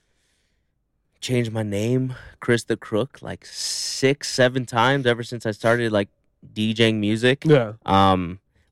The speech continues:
Speaker 1: but I finally landed on something that I feel like I can actually, like, tie myself to.
Speaker 2: Yeah, and I think, I think that was definitely very much what Asset was to me.
Speaker 1: Yeah.
Speaker 2: And I like the way it sounds.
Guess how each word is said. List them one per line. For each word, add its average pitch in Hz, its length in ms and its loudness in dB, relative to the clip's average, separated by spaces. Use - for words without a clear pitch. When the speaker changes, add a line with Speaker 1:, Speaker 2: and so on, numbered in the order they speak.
Speaker 1:
but 107 120 6
I 104 100 6
finally 107 400 2
landed 101 360 2
on 95 160 0
something 92 460 -6
that 90 160 -8
I 87 100 -6
feel 87 300 -4
like 80 500 -6
I 85 160 -2
can 82 320 -14
actually, 87 460 -10
like, 82 240 -14
tie 90 300 -8
myself - 540 -18
to. - 160 -10
Speaker 2:
Yeah, 190 240 6
and 156 120 2
I 147 120 0
think, 147 340 -10
I 135 80 -6
think 156 140 -6
that 131 80 -6
was 131 120 -6
definitely 117 340 -10
very 110 220 -6
much 104 340 -12
what 104 220 -10
Asset 107 340 -10
was 101 240 -16
to - 120 -18
me. - 340 -20
Speaker 1:
Yeah. 82 340 0
Speaker 2:
And 107 340 -4
I 113 40 -2
like 117 160 -2
the 117 60 -4
way 117 80 0
it 113 80 -8
sounds. 156 300 -4